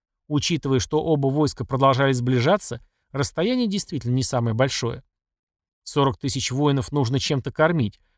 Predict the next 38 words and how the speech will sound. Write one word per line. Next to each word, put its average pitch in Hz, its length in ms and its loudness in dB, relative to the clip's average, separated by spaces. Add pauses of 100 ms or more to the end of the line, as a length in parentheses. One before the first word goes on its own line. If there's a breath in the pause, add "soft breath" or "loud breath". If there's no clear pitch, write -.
а 131 120 2
логистика 143 540 0
подвоза 143 460 0
провианта 143 600 0
для 120 120 -2
такой 131 260 -2
прорвы 131 440 2
людей – 147 400 0 (340)
по 139 80 0
меркам 135 320 2
средневековья 135 840 0
армия 127 300 4
очень 123 260 -2
крупная, 123 460 -6 (240)
весьма 247 300 -2
затруднительна, 139 880 -2
поэтому 220 320 0
Базилевс 170 500 0
решил 156 300 -2
поделить 139 420 -2
войско 214 320 -2
на 151 100 0
две 170 160 0
части. - 560 -8 (640)
Одна 185 340 4
из 214 140 0
них, 285 260 -2
пусть - 260 -4
и 156 60 0
меньшая, 135 400 2
отправилась 240 500 -2
во 151 80 -6
главе 165 240 4
с - 140 -4
Русселем 180 400 -4
Добайолем 175 500 2
на 202 120 2
юг, 143 360 -2